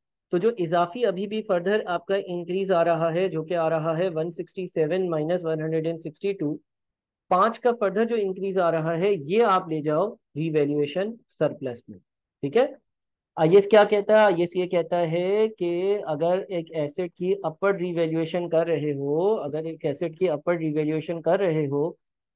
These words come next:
तो उस हद तक उसकी value को, उस हद तक उसकी value को, जिस हद तक उसकी value होती, अगर किसी किस्म की बीच में रिवैल्यूएशन वगैरह नहीं हुई होती या originally जिस हिसाब में चीजें चल रही थी वैसे चलती रहती,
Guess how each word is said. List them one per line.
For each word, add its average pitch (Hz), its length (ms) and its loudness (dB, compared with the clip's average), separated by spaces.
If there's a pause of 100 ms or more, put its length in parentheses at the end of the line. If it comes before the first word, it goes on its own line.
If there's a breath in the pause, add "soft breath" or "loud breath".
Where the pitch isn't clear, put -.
(100)
तो 185 60 -2
उस 226 260 -2
हद 202 200 -2
तक 196 160 0
उसकी 190 260 -6
value 160 360 0
को, 165 280 -2
उस 196 220 -4
हद 202 160 0
तक 190 140 -6
उसकी 180 240 -10
value 160 340 0
को, 165 380 -2 (320)
जिस 170 180 -2
हद 190 160 -2
तक 220 120 0
उसकी 196 260 -4
value 170 340 0
होती, 170 380 -4
अगर 175 300 -2
किसी 180 240 -6
किस्म 170 300 -6
की 180 140 -4
बीच 151 240 -6
में 175 100 -2
रिवैल्यूएशन 160 560 0
वगैरह 160 360 2
नहीं 180 220 -2
हुई 160 160 -2
होती 165 300 0
या 175 60 4
originally 165 520 0
जिस 175 160 -4
हिसाब 156 300 0
में 165 100 -4
चीजें 160 260 -4
चल 160 100 0
रही 147 180 -2
थी 165 100 -4
वैसे 151 260 0
चलती 175 260 0
रहती, 147 400 -2